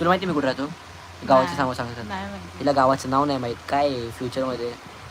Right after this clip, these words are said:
Speaker 1: <laughs>
Speaker 2: हे, मला काय माहिती तुझं गावाचं नाव?
Speaker 1: गडद, गडद, गडद. भावा, पुण्यामध्ये कुठे राहतोस? म्हणजे, कुछ तो गडबड है रे बाबा.
Speaker 2: कुछ भी नाही आहे.
Speaker 1: नाही रे भाऊ, न,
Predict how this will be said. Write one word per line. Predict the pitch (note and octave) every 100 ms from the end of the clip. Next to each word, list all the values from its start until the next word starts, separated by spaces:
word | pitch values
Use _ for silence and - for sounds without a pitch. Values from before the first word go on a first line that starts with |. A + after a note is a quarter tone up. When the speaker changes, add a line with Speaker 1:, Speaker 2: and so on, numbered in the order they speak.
| - -
Speaker 1:
<laughs> | - - C3 A#2 A2 A#2+ A#2
Speaker 2:
हे, | A3+ C#4 B3+ G3 - - - - - - - - -
मला | C#4 D4+ E4+
काय | F4+
माहिती | F4+ E4 D4
तुझं | D4+ C#4+ C#4
गावाचं | C4+ A#3 A#3 A#3
नाव? | A3 F#3+ F#3+ - C3+
Speaker 1:
गडद, | D3 C#3+
गडद, | C#3 C3+ B2+
गडद. | B2+ B2 - - - -
भावा, | E3 D3
पुण्यामध्ये | D3 C#3+ C#3+ C#3
कुठे | C#3 C3+
राहतोस? | A#2 A2+ - - - - - - - - - - - - - -
म्हणजे, | C#3+ E3+ E3 E3+ -
कुछ | D#3+ C#3+ D#3+
तो | D3
गडबड | C#3+ C#3+ D3
है | C3+ C#3
रे | C#3
बाबा. | B2 A2+ A#2+ A2 - - -
Speaker 2:
कुछ | - -
भी | G#3+ B3
नाही | B3+ A#3 G#3
आहे. | F#3+ F#3 - - C#4+ C4+
Speaker 1:
नाही | C#4+ C#3 C3+
रे | C#3+
भाऊ, | C#3
न, | C3+